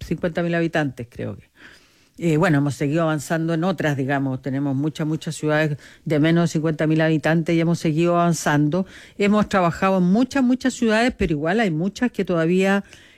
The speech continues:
eh, eh, están, eh, están en proceso sus planes maestros de recolección de agua lluvia. Y, y por otro lado, hay, eh,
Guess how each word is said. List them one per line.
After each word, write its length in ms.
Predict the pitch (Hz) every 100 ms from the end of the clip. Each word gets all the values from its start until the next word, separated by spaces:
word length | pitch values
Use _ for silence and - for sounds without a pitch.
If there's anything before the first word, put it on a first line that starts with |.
| -
eh, 580 | 175 160 156 147 143 - -
eh, 560 | 170 156 147 143 120
están, 520 | 156 - - 175 170 165
eh, 380 | 160 156 151
están 640 | 156 - 170 165 165 160 156
en 120 | 156
proceso 540 | - 170 - 214 214 220
sus 180 | 214
planes 320 | - 208 208 208
maestros 500 | 202 214 220 233 214
de 100 | 220
recolección 520 | 220 220 226 262 262
de 40 |
agua 140 | 285 330
lluvia. 340 | 208 131 101 - - - - -
Y, 360 | - 202 180 -
y 120 | 196
por 180 | 190 196
otro 200 | 214 240
lado, 420 | 226 220 247 247
hay, 280 | 214 214 180 _ -
eh, 520 | 190 175 170 165 160